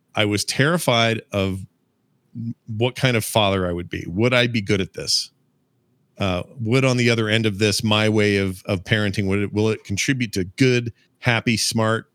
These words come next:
smiling kids, or will it, will it be the other way? Will I end up with just rotten, jerky, gone, you know, against everything we ever wanted kind of kids? And I was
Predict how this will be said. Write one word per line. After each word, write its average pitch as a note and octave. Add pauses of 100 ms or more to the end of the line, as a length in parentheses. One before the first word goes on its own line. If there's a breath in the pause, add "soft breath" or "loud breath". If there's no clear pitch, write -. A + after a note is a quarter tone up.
smiling G#2+
kids, A2+
or G#2
will G2+
it, G2+
will G2+
it G2
be G#2+
the G2+
other F2+
way? F2
Will E2+
I F2+
end F#2
up F2
with F2+
just F2
rotten, F#2+ (120)
jerky, F#2+ (100)
gone, G2+
you G#2+
know, G2
against G2
everything G2+
we G2
ever F#2+
wanted F2+
kind E2+
of E2
kids? F2
And G2
I C#3
was F3